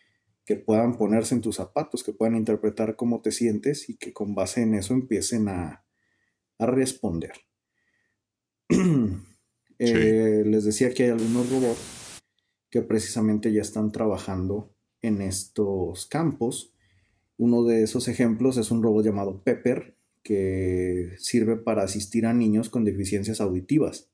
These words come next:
Speaker 1: Y otro es Stevie, un robot que asistió en una residencia de ancianos con una muy buena recepción con los residentes. De hecho, se hablaba mucho de, de estos robots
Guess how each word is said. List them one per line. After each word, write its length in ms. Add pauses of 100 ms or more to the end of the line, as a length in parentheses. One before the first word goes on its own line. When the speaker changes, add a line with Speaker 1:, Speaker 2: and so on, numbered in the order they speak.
(720)
Speaker 1:
Y 160
otro 420
es 100
Stevie, 640 (540)
un 220
robot 400
que 180
asistió 680
en 80
una 180
residencia 560
de 100
ancianos 520
con 260
una 240
muy 300
buena 320
recepción 760
con 120
los 120
residentes. 600
De 100
hecho, 180
se 120
hablaba 240
mucho 340
de, 300
de 80
estos 220
robots 520